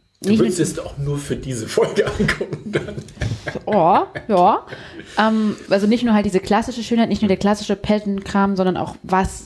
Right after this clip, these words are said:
Speaker 2: was geht noch darüber hinaus. Also ich habe auch das Gefühl, dass ich damit ein Stück weit mitgewachsen bin. Am Anfang, wie gesagt, dieses, auch Camp Queens wie Trixie, da dachte ich mir, was ist das denn? Das sieht ja immer gleich aus und auch so schlimm. Also es ist wirklich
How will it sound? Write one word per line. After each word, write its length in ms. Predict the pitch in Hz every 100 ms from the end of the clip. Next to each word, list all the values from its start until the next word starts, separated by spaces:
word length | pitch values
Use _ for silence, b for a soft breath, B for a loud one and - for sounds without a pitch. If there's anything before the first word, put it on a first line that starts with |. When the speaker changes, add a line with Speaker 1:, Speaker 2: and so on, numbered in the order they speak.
| 180
Speaker 2:
was 180 | 196 -
geht 180 | 208
noch 120 | 190 -
darüber 340 | 185 190 180
hinaus. 480 | 175 175 175 175 170
Also 160 | 175
ich 100 | 180
habe 100 | 208 202
auch 40 |
das 180 | 202 -
Gefühl, 380 | 196 202 196 196 B B B B
dass 160 | - 190
ich 180 | 220 214
damit 260 | 208 196
ein 20 | -
Stück 220 | 220 208
weit 140 | 175
mitgewachsen 600 | 202 - 214 214 - 214
bin. 240 | 202 202 175
Am 100 | -
Anfang, 320 | 185 196 190
wie 80 | 185
gesagt, 440 | 185 190 202 196
dieses, 260 | 175 165 - - -
auch 140 | -
Camp 300 | - 220 220
Queens 340 | - 214 214
wie 80 | 196
Trixie, 400 | - 220 - 214
da 80 | 185
dachte 200 | 82 -
ich 60 | 208
mir, 120 | 196
was 100 | 190
ist 160 | -
das 200 | 214 214
denn? 100 | 240
Das 120 | 196 190
sieht 140 | 202
ja 80 | 196
immer 220 | 202 190
gleich 360 | 185 175 233 247
aus 120 | 214
und 80 | 185
auch 80 |
so 100 | 180
schlimm. 400 | 190 - 196 233
Also 140 | 202 175
es 60 |
ist 40 | -
wirklich 220 | 165